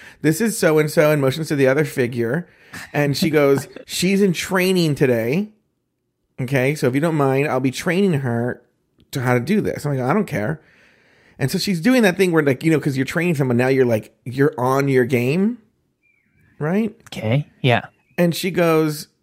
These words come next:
Speaker 1: um, "So then what we're gonna do is we're gonna place his chin on this thing," and she doesn't know what to do, and then she's like, set me all up, and she goes, "Oh, you haven't done your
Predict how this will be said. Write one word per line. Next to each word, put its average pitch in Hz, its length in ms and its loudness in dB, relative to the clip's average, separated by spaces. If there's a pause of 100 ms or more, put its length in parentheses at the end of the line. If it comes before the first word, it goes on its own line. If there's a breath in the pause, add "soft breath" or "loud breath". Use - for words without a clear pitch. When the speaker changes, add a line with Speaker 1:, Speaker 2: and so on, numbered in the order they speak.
(520)
Speaker 1:
um, 143 680 0 (1200)
"So 269 360 0
then 208 260 0
what 269 140 -2
we're 311 80 -4
gonna 403 200 -4
do 160 220 4
is 196 80 -2
we're 165 60 -6
gonna 165 120 2
place 151 420 -2
his 147 460 -4 (120)
chin 156 580 0 (100)
on 147 220 0
this 180 160 -2
thing," 139 380 -2
and 160 60 -4
she 135 40 -6
doesn't 135 140 -2
know 135 60 -2
what 135 40 -2
to 131 100 0
do, 120 240 0
and 120 120 0
then 123 100 -2
she's 127 300 -4
like, 120 240 -6 (360 soft breath)
set 202 360 0
me 208 120 0
all 165 280 2
up, 175 100 2
and 156 120 -2
she 170 120 -2
goes, 147 340 0 (1000)
"Oh, 214 540 0 (1600)
you 180 240 -2
haven't 359 280 -2
done 196 200 2
your 165 140 0